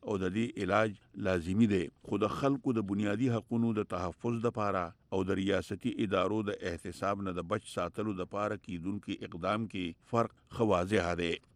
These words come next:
ډان اخبار خپله اداریه کې زیاتوي چې پاکستان کې د سمودي راسي د سیاسي رای خیال په ښکاره کولو د قدغن لګولو هڅې روانې دي او داسې رای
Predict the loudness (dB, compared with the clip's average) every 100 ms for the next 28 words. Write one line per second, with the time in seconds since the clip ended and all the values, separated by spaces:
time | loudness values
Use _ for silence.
0 | -8 -4 6 6 6 4 2 0 0 2
1 | 2 2 2 2 2 2 0 0 2 2
2 | 2 0 2 0 -2 -2 -4 -8 -2 2
3 | 0 2 0 0 0 0 0 0 2 2
4 | 2 0 -2 0 -2 -2 -2 0 0 4
5 | 4 2 -2 -2 -2 -2 -6 -6 -2 0
6 | 0 -2 -2 2 2 0 -4 -4 0 0
7 | 2 0 0 -2 -2 -4 -4 -4 -6 -8
8 | -6 0 2 0 -2 -2 -4 -6 -10 -4
9 | 0 2 2 0 0 0